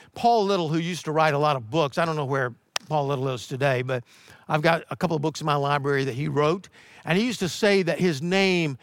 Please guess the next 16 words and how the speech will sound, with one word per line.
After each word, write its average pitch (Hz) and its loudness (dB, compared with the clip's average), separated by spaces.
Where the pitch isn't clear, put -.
is 147 0
a 135 -2
picture - -4
of 160 0
redundant, 160 0
a 131 -6
redundancy, 143 -2
because 156 2
the 156 -2
word 196 2
Paul 160 0
in 165 -6
the 147 -4
Greek 170 -4
means 151 -2
small. 214 -2